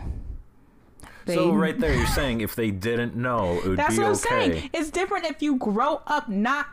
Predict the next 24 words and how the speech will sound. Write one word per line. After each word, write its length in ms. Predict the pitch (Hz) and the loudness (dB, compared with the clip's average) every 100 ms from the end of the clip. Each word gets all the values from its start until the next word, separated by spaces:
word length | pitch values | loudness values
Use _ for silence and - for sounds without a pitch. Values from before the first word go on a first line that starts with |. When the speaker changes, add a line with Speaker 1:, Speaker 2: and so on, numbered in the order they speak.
| - | -2
Speaker 1:
fucking 380 | 294 269 233 220 | 0 2 2 2
knowing 320 | 254 277 247 | 2 2 2
each 180 | 233 - | 0 0
other 480 | 208 190 185 208 - - - - | 0 2 2 0 -6 -20 -18 -8
at 240 | 196 240 247 | -4 0 0
all, 400 | 170 160 160 - - - - | 2 0 0 -4 -12 -18 -6
then 160 | 196 202 | -2 0
you're 80 | |
just 200 | 190 180 - | 0 -2 -2
put 160 | 254 | 2
on 140 | 277 277 | 2 2
a 60 | |
ship 280 | 254 269 269 | 0 -2 -2
together. 600 | - 180 165 160 170 247 - - - - - - - - - - - - | -2 0 0 0 0 -2 -6 -20 -20 -20 -20 -20 -12 -12 -12 -18 -12 -4
Feelings 340 | 320 302 277 | 0 2 4
are 80 | 247 | 2
gonna 160 | 247 | 2
develop, 540 | 240 226 233 269 185 - - - | 2 2 2 2 0 -6 -20 -6
okay? 400 | 214 247 247 359 - - - - 95 | -2 0 0 0 -6 -20 -20 -14 -10
Speaker 2:
Mm-hmm. 200 | 95 95 | -6 -2
Speaker 1:
They 140 | 247 | 0
are. 300 | 269 302 196 - - - - - - - - - - - | 2 2 0 -8 -20 -20 -20 -20 -20 -20 -20 -20 -14 -2
All 100 | 202 | 0
right? 220 | 214 349 | 2 0